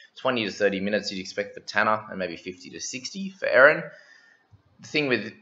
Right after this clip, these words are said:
uh, the thing with him is if you actually look at his stats, he hasn't scored too well, like, on,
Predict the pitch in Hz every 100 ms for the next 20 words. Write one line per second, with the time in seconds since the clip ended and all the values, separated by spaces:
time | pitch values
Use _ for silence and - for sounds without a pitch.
0 | - 110 107 107 160 98 107 107 98 107
1 | 107 - 107 101 90 85 - 98 95 -
2 | - 110 98 92 92 101 104 101 82 -
3 | 82 76 85 80 80 80 - - _ _
4 | 80 78 - - 80